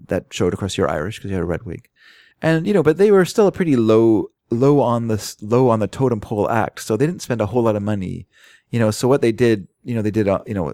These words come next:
with what they could find, and what, you know, so things developed over time. So, for instance, Harpo bought a raincoat in San Francisco on tour. It rained out, the s-, the raincoat fell apart. Yeah, all the seams broke. It wasn't a very good raincoat, but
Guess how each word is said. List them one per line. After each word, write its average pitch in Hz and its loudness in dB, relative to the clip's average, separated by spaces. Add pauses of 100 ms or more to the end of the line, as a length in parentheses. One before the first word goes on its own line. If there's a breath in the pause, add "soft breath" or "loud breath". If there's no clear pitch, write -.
with - -10
what 110 0
they 104 -2
could 104 -4
find, 85 -6
and 87 -6
what, 87 -6 (140)
you 95 -12
know, 80 -8
so 110 -2
things 117 -6
developed 104 -2
over 90 -4
time. 80 -10
So, 101 -12
for - -8
instance, 82 -10 (600 soft breath)
Harpo 95 0
bought 92 -2
a 104 -4
raincoat 113 0
in 101 -6
San 110 -4
Francisco 139 -2
on 117 -6
tour. 135 -2 (600 soft breath)
It 110 0
rained 117 0
out, 127 2
the 104 0
s-, - -4
the 104 -2
raincoat 117 0
fell 104 0
apart. - -4 (300)
Yeah, 80 -2
all 104 2
the 101 -6
seams 135 -2
broke. - -2 (220)
It - -12
wasn't 104 -6
a - -8
very 104 2
good 113 0
raincoat, 117 -2 (340 loud breath)
but 113 2